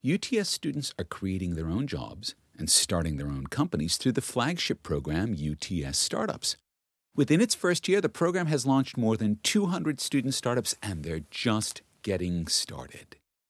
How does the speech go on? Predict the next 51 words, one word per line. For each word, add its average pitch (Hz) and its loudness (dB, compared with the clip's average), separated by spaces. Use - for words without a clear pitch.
Equipping 160 2
students 135 4
with 107 -4
the 104 -4
tools 151 4
and 87 -2
expertise 127 0
to - -10
become 80 -4
entrepreneurs, 95 2
then 110 4
connecting 135 2
them 160 0
to - -2
industry 113 0
partners 104 -2
in 90 0
the 90 2
startup 98 0
ecosystem 127 0
is 104 0
all 160 4
part 131 -2
of 101 -4
their 92 6
innovative 87 2
approach. - 2
U 151 6
T 190 2
S 170 2
is 147 2
connecting 139 2
thousands 190 6
of 175 0
talented 143 2
students 104 0
to - -8
industry 175 4
and 85 0
works - -2
closely 135 2
with 90 0
a 82 -2
network 113 -2
of 95 -6
partners 104 -4
to - -6
match 82 -2
students 143 2
and 78 -4
startups 117 2